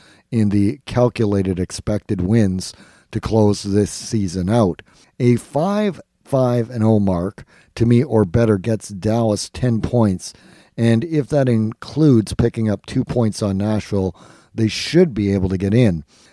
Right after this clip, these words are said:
They will want to do better, however, with three against Tampa Bay, two versus Carolina, and a game against Florida. Every point counts,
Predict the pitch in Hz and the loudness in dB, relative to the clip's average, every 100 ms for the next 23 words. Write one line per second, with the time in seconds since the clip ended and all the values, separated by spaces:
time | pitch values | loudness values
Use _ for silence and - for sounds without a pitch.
0 | _ 117 123 120 117 117 160 120 - 113 | _ 4 6 6 6 4 2 0 -2 0
1 | 107 90 82 - 156 92 76 76 98 95 | 0 0 2 4 4 0 -6 -6 -4 -2
2 | 87 104 117 - _ _ 107 104 - _ | -2 -2 -2 -10 _ _ 2 2 0 _
3 | _ - 113 135 123 107 104 - 110 104 | _ -4 2 4 4 2 -2 -2 -4 -2
4 | 95 101 107 - 127 107 107 92 90 - | -2 -2 -2 -2 0 2 0 -2 -8 -6
5 | 113 101 95 101 98 92 - - _ _ | -2 -2 0 0 -2 -4 -8 -20 _ _
6 | - 113 110 101 - _ - 113 107 104 | -4 0 0 -2 -8 _ -4 2 2 2
7 | - _ _ - 110 120 107 95 95 - | -4 _ _ -6 0 2 2 0 -4 -6
8 | - 139 127 87 - _ _ _ _ 170 | 4 8 8 6 -4 _ _ _ _ 2
9 | 196 143 - - 131 120 - _ - 131 | 4 4 2 0 0 0 -6 _ -6 -4
10 | 107 - - | -4 -6 -18